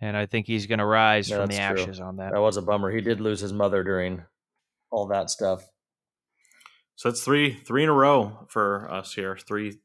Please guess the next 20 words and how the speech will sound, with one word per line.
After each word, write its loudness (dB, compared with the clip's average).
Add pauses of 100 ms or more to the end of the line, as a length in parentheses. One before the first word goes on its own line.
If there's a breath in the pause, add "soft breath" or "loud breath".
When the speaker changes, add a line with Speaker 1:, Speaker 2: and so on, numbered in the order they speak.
(280)
Speaker 2:
Ooh. -4
Speaker 3:
three -2
agreements. -8
Speaker 2:
Three -4
Speaker 3:
Yeah. -2
Speaker 2:
agreements -2
in -8
a -2
row. 2
All 4
right, 4
we'll 0
see -4
if -2
we 0
make 0
it -2
Speaker 3:
Yeah. 0
Speaker 2:
a 0
fourth. 2